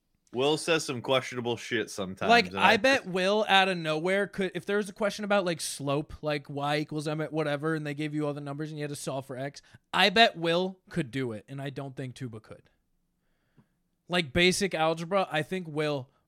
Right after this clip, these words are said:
Speaker 2: would be able
Speaker 1: Bro,
Speaker 2: to
Speaker 1: I
Speaker 2: handle.
Speaker 1: can't do basic algebra.
Speaker 2: <laughs>
Speaker 1: I don't
Speaker 2: Uh,
Speaker 1: have to. I haven't taken a math test in, like, three years.
Speaker 2: Who's your dark horse? You wanna go,
Speaker 1: The
Speaker 2: you wanna
Speaker 1: slope does not exist, or the, the limit does not exist.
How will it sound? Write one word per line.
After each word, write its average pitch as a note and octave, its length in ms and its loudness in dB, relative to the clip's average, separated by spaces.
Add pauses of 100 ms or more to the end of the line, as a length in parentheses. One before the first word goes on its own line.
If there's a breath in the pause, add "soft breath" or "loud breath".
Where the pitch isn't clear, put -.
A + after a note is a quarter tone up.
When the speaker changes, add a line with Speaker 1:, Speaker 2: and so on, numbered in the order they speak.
Speaker 2:
would C3+ 200 -10
be C#3+ 140 -2
able D#3 80 2
Speaker 1:
Bro, B2+ 120 2
Speaker 2:
to G2 60 0
Speaker 1:
I B2+ 120 4
Speaker 2:
handle. A#2 240 -4
Speaker 1:
can't E2+ 120 -4
do F#2+ 100 -2
basic E2+ 460 -6
algebra. D#2 540 -6 (140)
Speaker 2:
<laughs> - 200 -4 (1400 loud breath)
Speaker 1:
I B2+ 100 4
don't E3+ 80 4
Speaker 2:
Uh, D#3+ 60 2
Speaker 1:
have F3+ 380 6
to. A2 160 -4
I C3+ 120 8
haven't G#3+ 240 2
taken G#3 300 2
a F#3+ 80 2
math C#3+ 500 2
test F#2+ 480 -2
in, A2+ 220 -4
like, G#2+ 260 -2
three C3 400 -6
years. A2 600 -4 (480)
Speaker 2:
Who's G3+ 260 -4
your B3 100 -2
dark E3 360 2
horse? C3 340 -8
You D3+ 80 -6
wanna E3+ 160 -2
go, E3 140 0
Speaker 1:
The C#3 60 -2
Speaker 2:
you E3 80 0
wanna F3 300 6
Speaker 1:
slope F#3+ 260 2
does D3+ 160 2
not D3+ 300 6
exist, C3+ 800 4
or C3 160 8
the, C3 160 0 (140)
the C3 220 6
limit C3 500 2
does B2+ 200 0
not A#2+ 240 4
exist. G2+ 640 -4